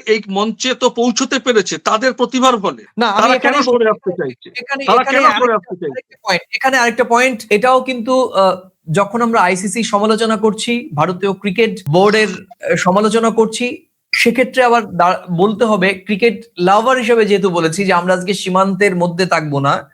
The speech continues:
Speaker 2: সেখানে কিন্তু পরিষ্কার করে আবার বলছি বাংলাদেশের এই যে আন্তর্জাতিক ক্রিকেট অঙ্গনে পা রাখার বিষয়ে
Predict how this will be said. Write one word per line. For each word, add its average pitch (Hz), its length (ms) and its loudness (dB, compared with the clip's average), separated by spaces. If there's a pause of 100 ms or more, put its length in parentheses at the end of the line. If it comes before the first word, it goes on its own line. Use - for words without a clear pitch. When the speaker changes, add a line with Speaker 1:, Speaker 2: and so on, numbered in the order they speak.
Speaker 2:
সেখানে 220 360 0
কিন্তু 220 520 -4
পরিষ্কার 262 500 2
করে 240 220 4
আবার 202 280 2
বলছি 175 640 -2
বাংলাদেশের 240 760 2
এই 220 300 0
যে 240 440 2 (180)
আন্তর্জাতিক 196 1000 -2
ক্রিকেট 190 380 0
অঙ্গনে 185 440 0
পা 170 340 2
রাখার 170 440 0
বিষয়ে 143 640 0